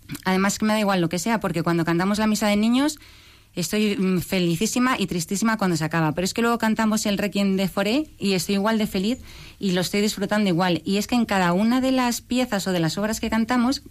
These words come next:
que además siempre son, eh, dirigidas al Señor, ¿no? Siempre son en este, en este ámbito,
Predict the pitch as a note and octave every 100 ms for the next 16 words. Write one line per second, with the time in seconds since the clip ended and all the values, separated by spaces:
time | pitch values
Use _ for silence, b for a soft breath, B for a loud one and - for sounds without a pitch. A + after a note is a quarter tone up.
0 | - - F3 E3 F3+ G3 F#3 F3+ G3 F#3+
1 | E3+ B B B B B - F#3+ E3 E3+
2 | E3 F#3+ F3+ F3+ F#3 F#3 B3 G#3 - F3+
3 | D#3+ D#3 E3 D#3+ D#3+ E3+ E3 D#3+ D#3 D3
4 | D#3 B B B - C#3+ D#3 E3 F#3 A#3+